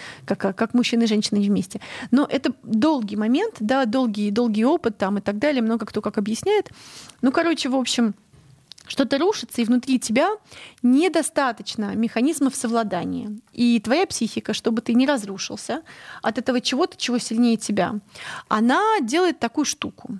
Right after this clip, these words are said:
Да, ш-, эм, мы говорим про психологическую травму, да, про психическую. Ам, есть, она берёт вот какой-то вот объём энергии,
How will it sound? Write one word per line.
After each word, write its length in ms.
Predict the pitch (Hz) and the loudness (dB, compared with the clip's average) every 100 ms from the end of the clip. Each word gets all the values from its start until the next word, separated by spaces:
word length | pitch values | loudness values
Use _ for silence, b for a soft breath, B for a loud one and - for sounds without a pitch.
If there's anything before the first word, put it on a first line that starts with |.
| - | -10
Да, 540 | 226 254 339 359 277 226 | -4 0 0 2 0 0
ш-, 240 | - - | -2 -2
эм, 600 | - 233 220 220 214 208 240 | -2 0 2 2 2 0 2
мы 120 | 262 | 0
говорим 280 | 254 226 220 | 2 0 -2
про 140 | 208 | -4
психологическую 640 | - - 240 214 - - - | -6 -2 0 -2 -4 -8 -8
травму, 320 | 190 190 214 | -6 -4 -2
да, 140 | 240 | -2
про 100 | - | -4
психическую. 600 | 220 - - - - - 220 B B B B B B B | -8 -8 -6 -6 -2 -4 -4 B B B B B B B
Ам, 640 | 220 220 214 208 208 170 - _ - | 2 2 2 0 -2 -6 -14 _ -4
есть, 380 | 220 302 320 - | 0 0 0 -2
она 300 | 247 311 349 | 0 2 2
берёт 460 | 240 262 349 392 - | 0 0 0 -2 -4
вот 120 | 277 | -4
какой-то 380 | - 254 285 247 | -2 -2 0 0
вот 160 | 247 - | -2 -2
объём 420 | 226 226 269 247 | -2 0 2 4
энергии, 680 | 262 349 370 220 196 180 | 4 2 0 0 0 0